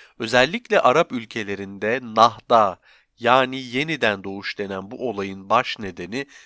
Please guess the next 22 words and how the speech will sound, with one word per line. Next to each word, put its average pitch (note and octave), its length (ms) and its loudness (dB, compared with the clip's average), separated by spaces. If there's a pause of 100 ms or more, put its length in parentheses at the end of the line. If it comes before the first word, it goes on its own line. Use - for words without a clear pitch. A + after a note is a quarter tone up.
(140)
Müslüman C#3 500 -2
halkların B2 560 -4
içinde B2+ 340 -8
yaşadıkları B2 760 -6 (240)
feodal B2 760 2
ve A#2+ 100 -2
orta A2 320 -2
çağda A2 340 0
kalmış G#2 500 -4
bir G2 160 -10
dünyaya F#2 560 -4 (340)
Batı'nın C#3 560 -2
gelip C3 340 -6
çarpmasıdır A2 840 -4
hiç F2+ 140 -14
kuşkusuz. - 760 -20 (580)
Osmanlı A2 680 -2
İmparatorluğu'nda G2 1160 -4
batılılaşma A#2 800 -2
hareketi A2+ 520 -6
böyle G#2+ 340 -4
başlar. E2 500 -8